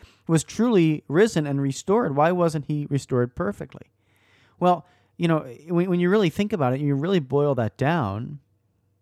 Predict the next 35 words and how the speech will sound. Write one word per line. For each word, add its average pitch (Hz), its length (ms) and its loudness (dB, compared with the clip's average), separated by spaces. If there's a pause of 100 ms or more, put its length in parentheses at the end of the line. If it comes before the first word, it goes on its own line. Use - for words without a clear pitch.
uh, 131 320 2
you 147 100 0
know, 139 120 2
it, 170 260 -2
it 180 260 0
is 147 140 4
a 127 220 2
phenomenal 139 580 0
mystery. 117 380 -4
It's 117 100 -6
a 135 60 2
great 147 280 4
mystery 117 460 -4
how, 110 340 -6
how 120 140 -6
Christ 117 320 -4
appeared, 120 380 -6 (480)
uh, 104 320 -8
with 135 260 -2
those 117 240 0
wounds. 160 300 -2
But 135 120 -2
he, 143 220 -4
the 147 200 -8
fact 185 300 -2
is 135 120 -4
that 135 80 -10
he - 120 -12
still 170 460 -2 (760)
appeared 185 360 -2
with 104 160 -6
them. 107 160 -12
They're 151 180 0
glorious 143 560 4
wounds. 120 440 -4